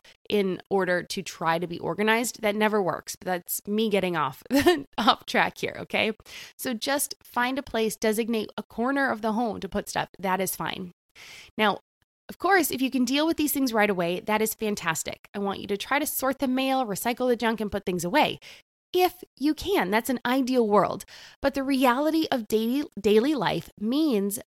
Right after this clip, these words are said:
that we need to give ourselves a little wiggle room to be imperfect. So a dumping ground keeps everyday items somewhat organized, and it gives you peace of mind. Now, once that area has been determined,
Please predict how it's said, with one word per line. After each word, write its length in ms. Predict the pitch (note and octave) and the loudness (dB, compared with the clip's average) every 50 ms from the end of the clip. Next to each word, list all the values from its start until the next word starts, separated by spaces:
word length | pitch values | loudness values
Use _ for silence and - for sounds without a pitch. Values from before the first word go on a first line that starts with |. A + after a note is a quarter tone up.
| _ - | _ -6
that 120 | A3 G3 | -4 -2
we 200 | A#3 C4+ C4 C4 | -2 -2 0 0
need 220 | C#4 D4+ E4+ F4 | 0 0 0 0
to 80 | - E4+ | -2 -4
give 340 | B3+ - G#3 G#3 A3+ B3 A#3 - | -2 2 4 4 6 4 4 2
ourselves 600 | C#4 D4 C#4 - - C4 B3 B3+ C4+ C4+ B3+ A#3+ - - | 0 -2 0 0 0 2 2 2 2 0 -2 -4 -6 -6
a 80 | A3+ | -4
little 240 | G#3 G3+ G3+ G#3 G3+ | -2 0 0 0 2
wiggle 320 | F#3+ F3+ F3+ F3 G3+ G3 | 2 0 0 0 0 0
room 260 | G3+ A#3 B3 C4+ C#4 C4 | 2 2 2 2 2 0
to 120 | - B3 | -2 -4
be 300 | G#3 A3 A3 G#3+ G#3+ - | -2 -2 -2 0 0 -2
imperfect. 640 | F#3+ F3+ - - E3 D#3 - - - - - _ - - - - - - - | -4 -4 -2 -2 -2 -2 -2 -4 -8 -10 -10 _ -20 -20 -20 -20 -20 -14 -4
So 280 | - D4 C#4+ C#4 - - | 4 4 4 6 4 2
a 80 | C#4 | -2
dumping 420 | A#3 - B3 C#4+ E4+ F4+ G4+ G4 F4 | 0 2 2 2 2 0 0 -2 0
ground 380 | - A3 F#3 F3+ F3+ F#3+ G3+ | 2 2 2 2 2 0 -2
keeps 380 | - - - A#3+ B3 A3 - - | -6 -8 -6 -6 -4 -4 -4 -4
everyday 460 | - G3 G3+ A3+ A#3+ A3+ C4+ B3 - - | -4 -2 0 0 0 2 2 2 0 0
items 360 | G3 G3+ A3 A#3+ B3+ B3 - | -2 -2 -2 -2 -2 -2 -4
somewhat 440 | - - B3+ B3+ C4+ D4+ D#4 - - | -2 0 0 0 0 0 -2 0 0
organized, 680 | A3+ A3 G#3+ A#3+ B3+ C4+ C#4 D4+ E4 F4 E4+ - - - - - - - - | 0 0 0 0 -2 -2 0 0 0 -2 -2 -6 -10 -18 -20 -20 -20 -10 -4
and 120 | - C4 | 0 0
it 140 | C4 A3+ G#3 | 0 0 2
gives 300 | - A3+ A3+ A3+ G#3 A3 | 6 6 6 6 6 2
you 120 | A#3 A#3+ | 0 -2
peace 320 | A#3 - - G3+ G3 - - | -2 -2 -4 -4 -2 -2 0
of 140 | F#3 - E3+ | -2 -2 -4
mind. 380 | E3+ - - - - - - - _ _ _ _ _ _ _ _ - - - _ | -6 -8 -8 -10 -12 -16 -20 -20 _ _ _ _ _ _ _ _ -20 -20 -18 _
Now, 100 | - - | -6 -6
once 380 | F3+ F3 F#3 G#3+ A#3+ C#4+ - - | -4 0 0 0 0 0 -2 -2
that 220 | - C#4 C4+ C4+ - | -2 -2 -2 -2 -2
area 300 | G#3+ A3+ A3+ B3 B3 A#3 | -2 0 0 2 0 0
has 160 | G#3+ A3+ F#3+ | -2 -2 -2
been 160 | - G3 F#3+ F3+ | -2 -2 -2 -2
determined, 760 | F3+ F3 - - - D4 F#4+ F#4+ C4 F#3+ F#3 G#3 A#3 A#3+ | -2 -6 -4 -2 0 2 2 2 2 2 0 0 -2 -4